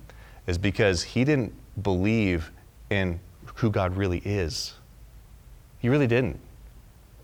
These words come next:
He really didn't believe. Verse twenty-six,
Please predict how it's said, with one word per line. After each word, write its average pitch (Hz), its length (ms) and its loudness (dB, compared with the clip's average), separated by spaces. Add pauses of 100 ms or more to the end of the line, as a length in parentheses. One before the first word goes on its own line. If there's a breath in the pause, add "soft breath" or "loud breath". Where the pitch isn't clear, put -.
(180)
He 120 140 2
really 127 300 6
didn't 147 220 4
believe. 123 420 4
Verse 135 240 2
twenty-six, - 800 2